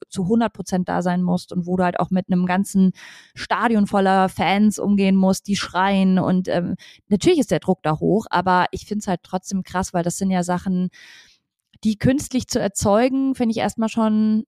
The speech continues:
fragwürdig und vor allem Sebastian Vollmer dann, als er in so einer Situation dann stand in seiner Karriere,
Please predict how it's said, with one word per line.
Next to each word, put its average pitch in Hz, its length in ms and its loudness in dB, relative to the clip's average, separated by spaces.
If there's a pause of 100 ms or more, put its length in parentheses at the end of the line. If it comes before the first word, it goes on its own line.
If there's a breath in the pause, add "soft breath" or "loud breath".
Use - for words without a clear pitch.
(120)
fragwürdig 240 880 -2
und 202 200 -2
vor 135 140 -2
allem 202 480 -2 (280)
Sebastian 185 520 -4
Vollmer 202 400 0
dann, 190 220 0
als - 280 -4
er 185 200 0
in 185 140 -2
so 180 60 -2
einer 180 280 2
Situation 185 500 -2
dann 180 160 0
stand 233 520 0
in 202 140 -6
seiner 202 260 0
Karriere, 196 500 0